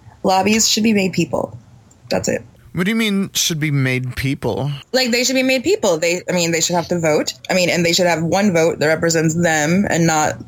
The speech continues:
Speaker 1: you know, the whole of Am-, you know, America.
Speaker 2: Well, but they are people.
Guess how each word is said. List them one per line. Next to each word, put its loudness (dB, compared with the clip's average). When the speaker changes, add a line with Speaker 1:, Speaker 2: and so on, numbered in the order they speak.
Speaker 1:
you 2
know, 2
the 0
whole 4
of 2
Am-, 0
you 2
know, 0
America. 2
Speaker 2:
Well, -2
but -4
they -2
are -2
people. -6